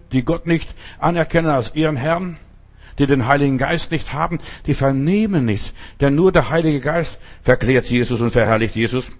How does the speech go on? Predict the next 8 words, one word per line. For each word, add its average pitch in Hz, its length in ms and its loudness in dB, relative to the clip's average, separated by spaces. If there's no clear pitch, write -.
Er 185 120 0
ist 170 100 -4
der 170 100 4
Wiedergeborene, 127 680 2
denkt 120 280 2
geistig, 120 580 -2
denkt 110 300 0
göttlich. 127 460 0